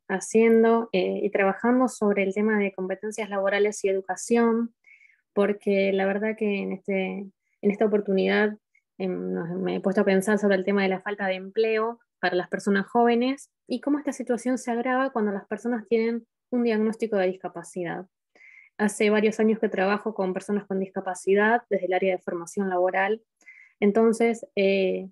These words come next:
podido probar, digamos, cuáles son las estrategias que por ahí favorecen o obstaculizan el aprendizaje de competencias laborales. Entonces, em,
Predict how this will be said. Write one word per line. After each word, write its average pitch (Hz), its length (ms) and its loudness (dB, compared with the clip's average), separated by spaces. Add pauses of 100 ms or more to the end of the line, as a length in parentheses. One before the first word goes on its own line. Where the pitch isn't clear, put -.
podido 196 440 2
probar, 202 500 -4
digamos, 202 580 -6 (300)
cuáles 226 260 0
son 220 140 -2
las 190 180 -4
estrategias 208 800 -2
que 202 120 -6
por 180 160 -4
ahí 208 320 0 (140)
favorecen 220 880 0
o 202 100 -2
obstaculizan 190 640 -4
el 180 80 -4
aprendizaje 180 640 -4
de 190 80 -2
competencias 175 580 -4
laborales. 160 720 -6 (720)
Entonces, 247 840 2 (320)
em, 190 640 0